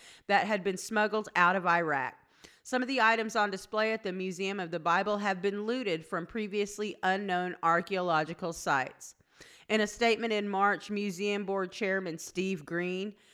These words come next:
said the institution had identified a further five thousand papyrus fragments and sixty-five hundred clay objects with insufficient provenance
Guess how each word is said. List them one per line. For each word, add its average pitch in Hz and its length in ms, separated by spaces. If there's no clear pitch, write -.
said 190 520
the 180 480
institution 233 920
had 202 380
identified 202 1000
a 185 120
further 190 560
five 190 520
thousand 185 800
papyrus 190 640
fragments 180 760
and 175 140
sixty-five 208 640
hundred 185 360
clay 190 380
objects 170 500
with 160 200
insufficient 220 800
provenance 190 640